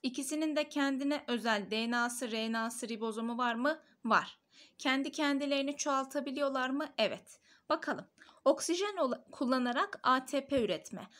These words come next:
Arkadaşlar oksijen kullanarak A T P üretme hangisinin özelliğidir? Mitokondrinin. Dolayısıyla ortak değil. Kendine ait genoma sahip olma. Evet, kendine ait genoma sahip olma, yani D N A'ya sahip olma ikisi için de ortaktır. Doğru.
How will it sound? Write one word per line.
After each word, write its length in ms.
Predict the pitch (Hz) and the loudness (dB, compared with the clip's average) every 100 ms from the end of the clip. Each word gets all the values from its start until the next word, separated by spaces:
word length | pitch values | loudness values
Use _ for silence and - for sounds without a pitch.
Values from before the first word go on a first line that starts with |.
| - | -8
Arkadaşlar 720 | - 277 349 285 277 240 208 - | -4 -2 -2 -2 -2 -4 -6 -4
oksijen 600 | 233 233 269 269 330 349 | -4 -4 -6 -2 -2 -4
kullanarak 800 | - 277 254 254 247 170 - - | -6 -4 -2 0 0 0 -2 -4
A 200 | 202 220 | -2 -2
T 220 | - 262 | -2 -4
P 140 | 262 - | -2 -2
üretme 400 | 254 226 220 196 | 0 -2 -2 -6
hangisinin 760 | 185 - 311 285 247 - 220 202 | -4 -2 0 0 -2 -2 -2 -2
özelliğidir? 720 | 202 185 196 190 196 294 330 - _ - | -4 -2 -2 -2 -4 -4 -4 -8 _ -4
Mitokondrinin. 840 | 233 233 220 247 214 165 170 175 | -2 -2 -2 0 -2 -2 -6 -6
Dolayısıyla 440 | 220 226 185 - 208 | -4 -2 -4 -2 -4
ortak 420 | 220 269 269 - | -4 -4 -6 -6
değil. 240 | 165 - _ - - - - - | -10 -10 _ -20 -20 -20 -18 0
Kendine 500 | 302 294 302 349 370 | 4 4 2 -2 0
ait 460 | - 294 320 - | 2 2 0 -4
genoma 360 | 277 277 277 285 | -2 0 0 0
sahip 420 | - 233 214 214 | -2 -2 -2 -2
olma. 280 | 208 226 277 | -2 0 -2
Evet, 280 | 247 208 262 | -2 -4 -4
kendine 460 | - 240 233 254 254 | -2 0 0 0 0
ait 340 | 240 240 240 | 0 -2 -4
genoma 360 | 233 226 233 240 | -6 -4 -4 -4
sahip 320 | 247 220 220 | -2 -2 -4
olma, 120 | 196 | -4
yani 240 | 196 196 | -2 -2
D 200 | 208 208 | -2 -2
N 60 | 208 | -2
A'ya 200 | 214 220 | -2 -2
sahip 400 | - 220 185 185 | -4 -2 -4 -4
olma 180 | 180 233 | -4 -4
ikisi 280 | 254 - 214 | -6 -6 -6
için 240 | - 214 | -6 -4
de 40 | |
ortaktır. 600 | 247 233 233 190 - 170 - | -4 -4 -4 -6 -6 -10 -6
Doğru. 360 | 214 190 170 - | -2 0 0 -4